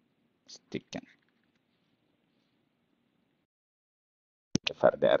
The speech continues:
exakt trehundra stycken enligt här. Okej?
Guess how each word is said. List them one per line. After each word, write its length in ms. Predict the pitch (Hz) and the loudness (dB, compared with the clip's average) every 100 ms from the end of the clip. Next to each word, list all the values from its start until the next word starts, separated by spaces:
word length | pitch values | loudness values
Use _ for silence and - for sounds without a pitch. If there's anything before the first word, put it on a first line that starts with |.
| - | 0
exakt 500 | - - - - - | -4 4 4 4 0
trehundra 640 | 76 71 73 69 - - - - - | 2 2 0 0 0 -2 -8 -20 -20
stycken 680 | - - - 80 - - - | -20 -20 -4 -4 -2 -10 -6
enligt 380 | 78 76 - - | -4 -4 -6 -10
här. 100 | - - - _ _ _ _ - | -12 -14 -20 _ _ _ _ 0
Okej? 300 | 85 104 | 6 6